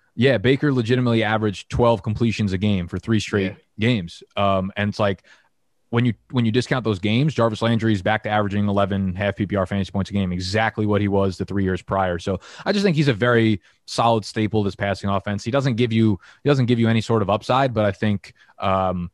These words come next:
Speaker 1: whereas you normally have to draft him in the fifth, sixth, seventh round, you're starting to get him later and later and later in drafts, and you still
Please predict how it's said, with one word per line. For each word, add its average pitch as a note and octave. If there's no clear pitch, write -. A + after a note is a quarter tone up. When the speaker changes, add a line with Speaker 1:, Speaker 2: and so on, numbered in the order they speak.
Speaker 1:
whereas G#2+
you G#2
normally A2
have G#2+
to G#2
draft G#2
him G#2
in G2+
the F#2
fifth, -
sixth, -
seventh G2
round, A#2+
you're F#2+
starting G#2+
to F#2+
get G2+
him F#2+
later G2
and F#2+
later F#2+
and F#2
later F#2+
in F2+
drafts, G#2+
and F#2+
you F2+
still G2